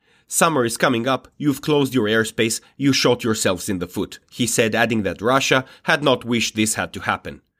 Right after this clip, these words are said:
In retaliation to the E U ban on Russian flights, Russia on Monday closed its airspace to airlines from thirty-six countries, including Cyprus and the other twenty-six members of the E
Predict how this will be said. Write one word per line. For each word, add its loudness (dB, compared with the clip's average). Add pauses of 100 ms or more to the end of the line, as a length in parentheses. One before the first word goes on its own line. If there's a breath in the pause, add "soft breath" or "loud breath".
(400 soft breath)
In -2
retaliation 0
to 0
the 0
E 4
U 4
ban 2
on -2
Russian 0
flights, 0
Russia 2
on 2
Monday 2
closed 2
its 0
airspace 0
to 0
airlines 2
from -4
thirty-six -4
countries, -2 (140 loud breath)
including 0
Cyprus 2 (260 loud breath)
and 0
the 4
other 4
twenty-six 0
members 2
of -4
the -8
E -6